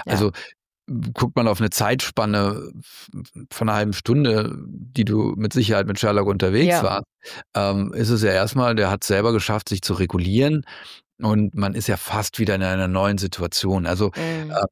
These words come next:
Speaker 2: ähm, da muss man schon so ein bisschen gucken, ja, also das ist nicht das Idealbild von, äh, von dem Aufbau von Frustrationstoleranz,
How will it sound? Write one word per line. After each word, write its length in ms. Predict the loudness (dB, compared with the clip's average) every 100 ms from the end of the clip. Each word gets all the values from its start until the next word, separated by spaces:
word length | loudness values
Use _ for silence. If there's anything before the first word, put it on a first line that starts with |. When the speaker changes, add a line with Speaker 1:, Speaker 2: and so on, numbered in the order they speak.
| -4
Speaker 2:
ähm, 180 | -6
da 120 | -2 0
muss 160 | 0
man 100 | 0
schon 340 | 0 2 0 -2 -8 -4
so 60 | 0
ein 60 |
bisschen 300 | 2 2 0
gucken, 440 | 0 -2 -2 -4 -6 _
ja, 460 | -4 0 4 4 2
also 220 | 2 0
das 220 | -2 -2 -4
ist 100 | -2
nicht 160 | -2
das 120 | -2 -4
Idealbild 800 | -2 2 2 2 0 2 2 0
von, 380 | -4 0 2 2
äh, 320 | 2 0 0
von 180 | 0 0
dem 120 | -2
Aufbau 520 | -2 -2 -2 0 -2 0
von 180 | -4
Frustrationstoleranz, 1200 | -4 -6 -6 -6 0 0 0 0 0 2 0 -2